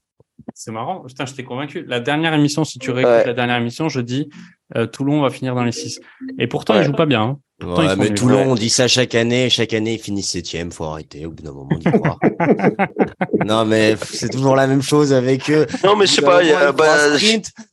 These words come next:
Speaker 3: Tu sais, tu commences à te dire, ouais, ça va être bien et pff,
Speaker 1: <laughs> Non,
Speaker 3: tu
Speaker 1: mais
Speaker 3: oublies
Speaker 1: attends.
Speaker 3: trop vite avec Toulon, quoi.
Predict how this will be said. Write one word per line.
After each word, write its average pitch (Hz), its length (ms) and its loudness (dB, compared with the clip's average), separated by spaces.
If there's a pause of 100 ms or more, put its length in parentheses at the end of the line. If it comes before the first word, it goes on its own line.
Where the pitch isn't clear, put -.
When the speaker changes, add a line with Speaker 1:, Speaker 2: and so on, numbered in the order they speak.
(120)
Speaker 3:
Tu 165 120 -4
sais, 180 80 2
tu 147 260 -8
commences 160 380 2
à 156 100 4
te 151 60 -6
dire, 160 240 2
ouais, 170 120 4
ça 139 180 -4
va 127 100 0
être 131 100 -6
bien 160 220 2
et 110 280 0 (120)
pff, - 160 -4
Speaker 1:
<laughs> 156 340 -6
Non, 156 60 -4 (100)
Speaker 3:
tu 240 320 -4
Speaker 1:
mais - 60 0
Speaker 3:
oublies 127 140 4
Speaker 1:
attends. 139 160 2
Speaker 3:
trop 220 120 4
vite 247 180 0
avec 131 200 2
Toulon, 127 280 -2
quoi. - 140 -6